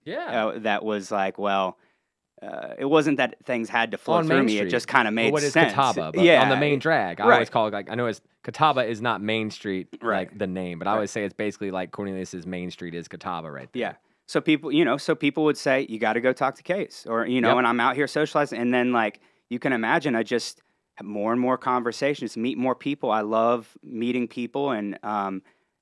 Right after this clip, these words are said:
Speaker 2: you know, I'm all about win-wins, right?
Speaker 1: Yeah,
Speaker 2: Everything's gotta be a
Speaker 1: absolutely.
Speaker 2: win-win. So I talk to somebody, I, I, I see something that they could offer me, <laughs> you know, in these, but I'm like, I'm quick to, like, I wanna offer and, and reciprocate that because I want this relationship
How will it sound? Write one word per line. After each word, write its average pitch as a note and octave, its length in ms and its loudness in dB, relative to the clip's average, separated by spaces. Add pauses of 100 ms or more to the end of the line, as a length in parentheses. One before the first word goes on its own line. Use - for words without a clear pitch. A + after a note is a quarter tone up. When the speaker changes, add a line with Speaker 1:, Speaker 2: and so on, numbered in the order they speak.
(220)
Speaker 2:
you C3+ 160 -2
know, A#2+ 140 4
I'm B2+ 140 4
all C#3+ 140 6
about C#3 360 4 (100)
win-wins, A#2 720 -4
right? G#2+ 220 2
Speaker 1:
Yeah, G#3 100 6
Speaker 2:
Everything's C#3+ 320 4
gotta C3 160 4
be C3 100 2
a B2 40 6
Speaker 1:
absolutely. B2 260 4
Speaker 2:
win-win. B2+ 240 2
So A2+ 180 -2
I A2 60 2
talk B2 260 0
to - 60 -16
somebody, C#3 400 0
I, G#2+ 260 -2
I, G#2 40 -8 (180)
I A#2+ 160 0
see - 200 -6
something A2 520 -6
that G#2 200 -8
they G#2+ 120 -6
could G2 220 -14 (200)
offer G#2+ 300 -4
me, A2 360 -6
<laughs> - 40 -14
you C3 140 -4
know, A2+ 180 -2
in A2 100 -6
these, G#2+ 220 -8
but A2+ 160 -6
I'm G2+ 160 -4
like, G2+ 260 -8 (400)
I'm A#2+ 120 -2
quick - 300 -4
to, B2+ 180 -4
like, G#2+ 180 -2
I G#2+ 140 -2
wanna A#2+ 180 0
offer G#2 460 -2
and, G2+ 200 -6
and G#2 160 -8
reciprocate A#2+ 600 -4
that A2+ 180 -4
because A#2 220 -6
I A#2 80 0
want A2+ 220 -2
this - 180 -12
relationship G#2+ 640 -8